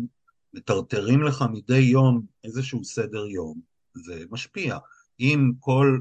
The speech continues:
משדרי האקטואליה מודיעים לך שמה שמתרחש זה רפורמה משפטית, והם חוזרים על זה שוב ושוב ושוב, אתה עשוי להאמין שמה שמתרחש הוא אכן רפורמה משפטית, ולא למשל הפיכה משטרית.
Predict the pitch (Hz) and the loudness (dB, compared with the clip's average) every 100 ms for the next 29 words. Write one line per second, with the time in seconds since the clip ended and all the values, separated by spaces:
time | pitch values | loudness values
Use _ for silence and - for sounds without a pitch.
0 | 120 110 117 110 123 120 - 113 110 127 | -4 -8 -6 -2 -2 -2 -6 -6 0 2
1 | 123 110 98 _ _ - 101 98 107 139 | 2 -2 -8 _ _ -10 -10 -8 -2 0
2 | 151 131 127 101 110 107 120 127 120 104 | 2 -2 -2 -8 -8 -6 -2 -2 -2 -8
3 | 101 135 131 104 98 98 - 131 139 135 | -4 -2 -2 -4 -10 -8 -2 0 2 0
4 | 131 - 110 151 139 135 _ _ _ _ | -2 -8 -10 -4 -4 -6 _ _ _ _
5 | 101 95 113 92 120 143 127 107 - 143 | -16 -12 -10 -6 0 2 2 0 -4 -2
6 | 131 131 139 135 - 196 185 - _ _ | -2 -2 -2 -2 -2 -6 -6 -12 _ _
7 | _ - 101 95 175 185 196 170 180 214 | _ -6 -6 -6 -6 -6 -2 0 0 -4
8 | 208 156 135 170 170 160 165 185 - 131 | -6 -4 -4 -4 -10 -10 -8 -8 -6 -6
9 | 123 156 151 156 151 139 139 120 - 117 | -4 -6 -4 -4 -2 0 0 0 -2 -10
10 | - 104 _ - 101 123 175 175 - 214 | -10 -16 _ -20 -4 -2 -2 -6 -8 -6
11 | 214 208 _ _ _ - 127 139 151 143 | -6 -8 _ _ _ -16 -6 -4 0 0
12 | 131 - 113 98 - | 0 -2 -2 -4 -12